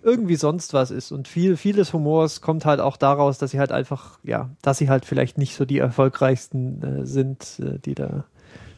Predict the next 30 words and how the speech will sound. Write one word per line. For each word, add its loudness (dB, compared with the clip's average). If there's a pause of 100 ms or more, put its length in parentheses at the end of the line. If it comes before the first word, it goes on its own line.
(300)
die -4
da 4
eingeschrieben -2
sind. -8
Und -8
die 0
Lehrer 6
auch 0
nicht -4
die -2
besten -2
und -6 (420)
<laughs> 0
das 2
Geld 4
nicht -4
das 0
meiste 2
und -6
der 4
Ruf -2
nicht -2
der 2
beste. -6
So -10 (160)
kann -8
man -6
das -8
vielleicht -4
zusammenfassen. -4